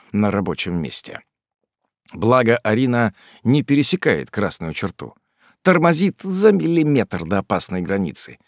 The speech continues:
и, опомнившись, уходит. Всё-таки незаменимый сотрудник.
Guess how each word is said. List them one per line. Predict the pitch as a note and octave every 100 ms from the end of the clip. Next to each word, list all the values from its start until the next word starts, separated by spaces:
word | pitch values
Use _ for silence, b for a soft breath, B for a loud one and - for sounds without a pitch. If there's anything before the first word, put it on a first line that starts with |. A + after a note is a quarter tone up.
| _
и, | - B3 - -
опомнившись, | F#2 - G#3+ F#3 D3 - C3+ -
уходит. | D#3+ - - - - _ _ _ _ -
Всё-таки | C#3+ C#3+ B2 C#3+ C3 - _ _ _ _
незаменимый | A2 D3 C3 D#3 D#3 F3 C#3+ A#2+
сотрудник. | B2 C#3 A#2+ D#2 -